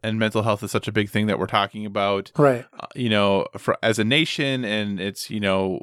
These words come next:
Speaker 1: again, <laughs> we've been so political this episode, but, like,
Speaker 2: I know, right?
Speaker 1: as a gun issue is not a gun
Speaker 2: <laughs>
Speaker 1: issue, whatever you wanna talk about, everyone agrees that we need better mental health services in this country.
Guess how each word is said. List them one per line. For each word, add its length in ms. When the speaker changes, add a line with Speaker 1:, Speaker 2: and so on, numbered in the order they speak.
Speaker 1:
again, 360
<laughs> 40
we've 140
been 100
so 120
political 400
this 260
episode, 460
but, 140
like, 200
Speaker 2:
I 80
know, 120
right? 140
Speaker 1:
as 120
a 60
gun 160
issue 180
is 140
not 160
a 40
gun 140
Speaker 2:
<laughs> 0
Speaker 1:
issue, 240
whatever 200
you 60
wanna 120
talk 240
about, 240
everyone 300
agrees 280
that 120
we 100
need 140
better 180
mental 240
health 160
services 400
in 80
this 100
country. 400